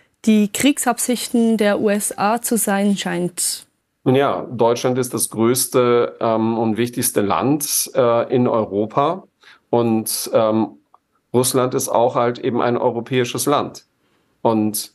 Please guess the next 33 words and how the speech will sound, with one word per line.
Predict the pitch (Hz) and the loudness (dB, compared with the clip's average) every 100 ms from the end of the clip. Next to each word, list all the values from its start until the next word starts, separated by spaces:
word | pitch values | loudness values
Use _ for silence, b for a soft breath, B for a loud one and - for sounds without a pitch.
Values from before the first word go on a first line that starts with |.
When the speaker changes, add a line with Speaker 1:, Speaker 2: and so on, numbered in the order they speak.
| _ _ _ _ - | _ _ _ _ -2
Speaker 2:
deswegen | 110 - 117 117 127 - | 0 0 0 0 0 -2
ist | - 127 - | -2 -2 -2
es | 113 | 0
nicht | 127 120 - | 0 0 0
weit | 113 107 | -2 0
hergeholt, | 110 110 113 123 127 127 127 | 0 0 0 0 0 0 0
Deutschland | 107 107 120 113 | 0 0 -4 -2
halt | 117 110 110 - | 0 0 -2 -2
als, | 110 107 104 - - - | 0 0 -2 -8 -10 -2
ja, | 120 104 | -2 -2
Stellvertreter | - - 131 151 117 - - 101 120 139 180 _ _ b | -4 0 0 0 -4 -4 -6 -4 0 -2 -4 _ _ b
auch | - 113 | -2 -2
zu | - 123 | -2 -2
benutzen. | 123 127 123 - 92 _ _ _ - | 2 2 -2 -8 -12 _ _ _ -4
Und | 117 | 0
jetzt | 113 120 - | 2 0 -2
wird | 120 123 | -2 0
schon | - 123 | 0 2
deutsche | 113 110 131 | 2 0 0
Munition | 117 110 - 127 120 135 | 0 0 -2 0 2 2
und | 113 | 2
deutsche | 107 - | 2 0
Kampfpanzer | - 117 110 - 117 120 123 123 B B B | -2 -2 -2 -2 -2 0 -2 -2 B B B
in | 120 | 0
der | 127 | 0
Ukraine | 123 127 113 139 139 - | -2 -2 2 2 2 0
eben | 101 101 | -4 -2
auch | 82 - | -4 -6
benutzt. | - 98 107 - - _ _ _ _ | -6 -6 -6 -8 -12 _ _ _ _
Dieser | 120 120 120 | 0 2 2
Konflikt | 123 107 - 131 143 - - _ | -2 -4 0 0 0 -6 -20 _
hätte | 123 120 127 117 120 | 0 2 0 0 0
nicht | 117 120 - | 0 0 -8